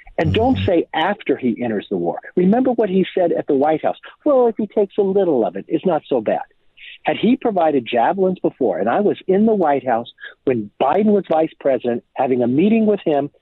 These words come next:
Speaker 1: a bipartisan, in the Situation Room, asking them to provide the javelins to Ukraine then. And if you can't provide it to them, train them and keep it in Poland so they can at least defend themselves. Had he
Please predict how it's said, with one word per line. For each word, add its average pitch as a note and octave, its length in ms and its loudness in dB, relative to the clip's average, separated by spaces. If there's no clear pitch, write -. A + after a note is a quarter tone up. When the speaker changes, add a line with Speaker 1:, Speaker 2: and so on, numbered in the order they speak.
Speaker 1:
a - 60 -20
bipartisan, E3+ 840 -2
in B2 80 -8
the C3+ 160 -2
Situation D#3 640 0
Room, C3+ 220 0
asking F3+ 400 0
them F3+ 180 2
to C3+ 80 -8
provide C#3 520 0
the A3 80 0
javelins E3 580 0
to D#3+ 80 -2
Ukraine C#3+ 580 0
then. A2 220 0
And C3 120 0
if B2+ 100 0
you B2 80 0
can't - 320 -2
provide F#3+ 300 0
it F3+ 100 0
to F#3+ 100 -2
them, E3+ 140 0
train F#3+ 240 0
them G3 100 2
and D3 180 -4
keep E3+ 180 0
it C#3+ 80 0
in B2+ 140 0
Poland D3 460 0
so E3+ 80 -2
they D#3 100 2
can D3 140 2
at D#3 40 4
least E3+ 180 0
defend C#3+ 380 -2
themselves. - 560 -10
Had F3+ 120 0
he G#3 260 2